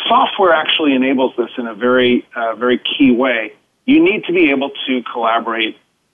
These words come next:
shoulder to shoulder, day after day, with teams of people. You need to be a part of that team. You need to know how the team works. You need to, to be able to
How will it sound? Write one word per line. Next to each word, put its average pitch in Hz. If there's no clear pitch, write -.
shoulder 156
to 165
shoulder, 113
day 135
after 143
day, 110
with 120
teams 123
of 123
people. -
You 120
need 127
to -
be 117
a 107
part 160
of 175
that 165
team. 131
You 120
need 117
to -
know 107
how 123
the 156
team 143
works. 127
You 113
need 110
to, 98
to 98
be 110
able -
to -